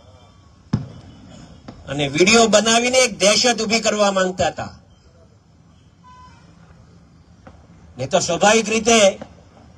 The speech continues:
બને કેવું માર ખાવા વાળા હોય, એના પરિવાર વાળા વીડિયો ઉતારી જાય. શું કામ? કે ભાઈ, આ મારવા વાળો હતો.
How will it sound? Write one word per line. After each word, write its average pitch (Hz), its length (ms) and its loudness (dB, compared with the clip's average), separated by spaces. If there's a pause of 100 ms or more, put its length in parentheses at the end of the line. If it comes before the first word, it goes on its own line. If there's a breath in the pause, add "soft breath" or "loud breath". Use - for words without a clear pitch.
(160)
બને 190 300 2
કેવું 226 300 2
માર 196 220 2
ખાવા 220 240 2
વાળા 220 200 2
હોય, 220 180 0
એના 214 140 -4
પરિવાર 214 400 -4
વાળા 214 180 -2
વીડિયો 202 280 -6
ઉતારી 202 320 -4
જાય. 196 160 -2
શું 196 160 -12
કામ? 233 320 -4 (1120)
કે 170 80 -8
ભાઈ, 190 160 2
આ 196 140 2
મારવા 180 380 0
વાળો 170 240 -4
હતો. 143 420 -10